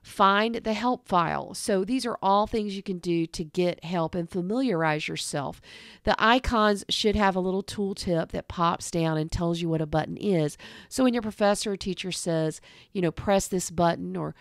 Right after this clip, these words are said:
"Click that button," you're already familiar with where the buttons are, and you're not scrambling to find out what the buttons are when they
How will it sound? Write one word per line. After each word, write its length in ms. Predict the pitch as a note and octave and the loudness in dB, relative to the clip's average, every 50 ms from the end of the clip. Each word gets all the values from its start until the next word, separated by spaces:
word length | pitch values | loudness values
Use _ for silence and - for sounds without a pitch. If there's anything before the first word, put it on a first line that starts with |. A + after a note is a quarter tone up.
| - - _ _ - | -20 -20 _ _ -10
"Click 340 | - - A#3+ A3+ - _ - - | 0 4 4 4 4 _ -10 -4
that 400 | E3 F#3 F#3 F#3 F#3 - E3+ D#3+ | 0 4 4 4 4 2 -2 -2
button," 300 | E3+ F#3+ G3+ F#3 - F3 | 0 2 2 2 2 -2
you're 180 | E3 F3 - - - | -4 -4 -4 0 2
already 200 | A3 A#3 A#3 A3 | 2 2 2 0
familiar 400 | - G#3+ F3+ F3 F3 F3+ F3+ F3 | -2 -4 -4 -2 -2 -2 -2 -2
with 200 | E3 E3 - - | -4 -6 -4 -4
where 100 | E3 D#3+ | -4 -4
the 80 | D#3+ | -4
buttons 380 | D3+ D#3+ D#3+ D#3 - E3 D#3 E3+ | -2 -2 -2 -2 -2 -8 -4 0
are, 160 | E3 D#3+ D#3+ | 2 2 2
and 100 | D#3+ D#3+ | 0 -2
you're 80 | E3 F3 | -4 -4
not 180 | F3+ E3 - | -6 -6 -6
scrambling 680 | - - - - - E3 E3 E3 E3+ E3 E3 D#3 D3+ D#3 | -6 -8 -8 -6 -2 0 2 2 2 0 0 0 -2 -2
to 120 | - - - | -6 -10 -8
find 260 | - E3 E3 D#3+ D#3 | -2 -2 0 0 0
out 100 | D3 - | -2 -4
what 160 | D3+ - - | -6 -6 -6
the 80 | E3 D3+ | -6 -4
buttons 380 | D3+ D3+ - - D#3+ D3+ - | -4 -4 -4 -4 -10 -4 -2
are 180 | D#3 D3 D3 D3 | 0 0 0 0
when 160 | D#3 D#3 D3 | -2 -2 -4
they 140 | D3 D3 | -4 -6